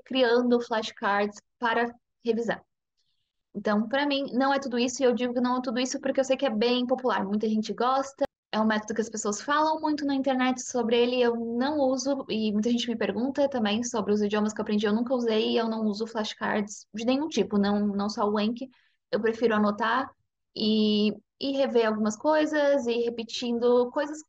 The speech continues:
que eu repetiria naturalmente, não me forço a repetir coisas.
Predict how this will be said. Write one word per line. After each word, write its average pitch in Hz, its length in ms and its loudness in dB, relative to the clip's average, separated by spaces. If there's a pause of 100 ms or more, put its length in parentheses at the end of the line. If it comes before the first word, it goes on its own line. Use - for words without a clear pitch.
que 285 200 -8 (440)
eu 294 80 -2
repetiria 320 480 -2
naturalmente, 294 760 -2
não 220 240 0
me 254 80 0
forço 233 480 0
a 226 40 -2
repetir 220 380 -8
coisas. - 360 -6